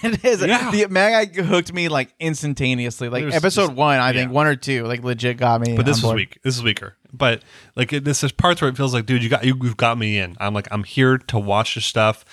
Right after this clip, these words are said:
Speaker 2: I'm interested in this concept. It's getting way better than where I watch it." Um, but why the hell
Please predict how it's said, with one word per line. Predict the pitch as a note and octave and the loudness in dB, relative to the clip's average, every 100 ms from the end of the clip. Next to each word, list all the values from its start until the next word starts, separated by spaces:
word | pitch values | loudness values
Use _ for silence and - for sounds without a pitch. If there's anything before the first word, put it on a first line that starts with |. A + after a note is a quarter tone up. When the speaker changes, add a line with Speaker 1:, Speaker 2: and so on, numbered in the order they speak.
| - - | -20 -16
Speaker 2:
I'm | G2 | -14
interested | - A2 A#2+ B2+ A#2 | -8 -8 -4 -4 -2
in | |
this | A2 - | -4 -4
concept. | - G#2 G#2 - G#2+ - - - | -4 -2 -2 -2 -4 -4 -18 -16
It's | - G2 | -10 -8
getting | - G#2 G2+ G2 | -2 0 0 -2
way | G#2 G#2+ | 2 2
better | G#2 G#2 G2+ | 2 0 0
than | G2 G2 | -2 -2
where | F#2+ | 0
I | F#2+ | 0
watch | G2 G2+ - | 2 0 2
it." | G2+ - - - - - | -2 -2 -14 -20 -20 -2
Um, | F#2+ F2+ F2+ F2 - - - | 0 0 -4 -8 -12 -10 -2
but | A2+ - - | -2 -4 -14
why | G#2 G#2 G#2 A2 | -2 2 4 4
the | A#2+ | 4
hell | A#2 G#2+ G2 F#2+ | 4 2 2 0